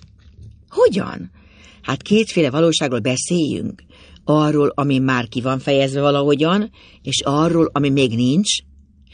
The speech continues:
Az igazság az, hogy mihelyt beszélünk róla, már csak az előbbiről lehet szó. Amikor kifejezzük,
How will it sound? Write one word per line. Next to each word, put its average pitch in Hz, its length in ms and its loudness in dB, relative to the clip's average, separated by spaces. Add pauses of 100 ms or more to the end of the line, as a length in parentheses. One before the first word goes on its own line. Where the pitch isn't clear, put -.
(300)
Az - 160 -2
igazság 190 640 0
az, 185 500 -4
hogy - 140 -8
mihelyt 165 340 2
beszélünk 117 480 -4
róla, - 380 -6 (500)
már 226 320 0
csak - 180 -6
az 135 140 -6
előbbiről 156 480 -2
lehet 131 320 -4
szó. - 300 -8 (540)
Amikor 185 320 4
kifejezzük, 131 920 -2